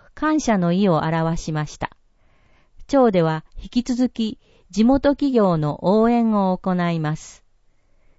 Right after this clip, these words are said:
ここには、宿利町長に寄付金を渡す坂本代表取締役社長と、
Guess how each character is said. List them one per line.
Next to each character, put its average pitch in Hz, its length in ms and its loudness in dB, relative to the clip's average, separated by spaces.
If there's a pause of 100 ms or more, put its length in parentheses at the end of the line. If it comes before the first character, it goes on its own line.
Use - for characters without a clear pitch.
(760)
こ 226 140 -4
こ 247 120 0
に 202 140 0
は、 151 200 -4 (220)
宿 - 280 -6
利 262 140 -2
町 262 260 0
長 165 260 -4
に 151 280 -8 (300)
寄 214 120 -2
付 247 200 2
金 254 280 -2
を 240 100 0
渡 226 300 -4
す 202 320 -8 (260)
坂 247 300 -2
本 240 420 -2 (140)
代 240 340 -2
表 254 240 2
取 233 200 -2
締 247 400 -2
役 226 240 -4
社 220 200 -4
長 214 280 -4
と、 208 260 -6